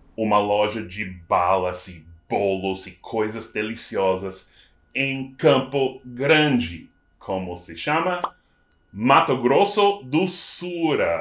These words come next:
Mato Grosso, doçura. <laughs>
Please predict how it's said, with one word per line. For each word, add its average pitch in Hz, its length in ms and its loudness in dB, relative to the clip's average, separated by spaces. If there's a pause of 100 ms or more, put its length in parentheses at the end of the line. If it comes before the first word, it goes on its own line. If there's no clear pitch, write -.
(520)
Mato 90 300 -14
Grosso, 107 400 -6
doçura. 117 1160 -4 (200)
<laughs> 220 800 -8